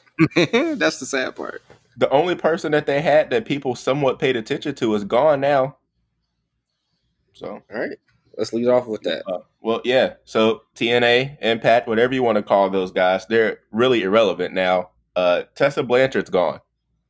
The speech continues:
Speaker 2: They stripped her of the belt and got rid of her. Uh, so she'll probably be in A E W with her dad soon. And Renee Young tests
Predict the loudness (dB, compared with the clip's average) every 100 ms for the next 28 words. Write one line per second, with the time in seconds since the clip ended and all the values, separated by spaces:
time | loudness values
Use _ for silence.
0 | _ -4 2 2 2 -2 -2 -2 0 0
1 | 2 0 -2 2 2 2 -2 -6 -2 0
2 | -2 -4 -10 _ _ _ _ _ _ _
3 | _ -2 2 2 2 -2 0 0 0 -2
4 | _ _ _ _ _ _ -4 0 0 -2
5 | -4 -8 -2 0 2 2 2 0 2 0
6 | 0 -2 -2 -6 -6 -6 -2 0 0 -2
7 | -4 -4 -4 -6 _ _ _ _ _ _
8 | _ -6 0 0 0 -2 -4 -4 2 2
9 | 4 4 4 2 -4 _ -8 -2 0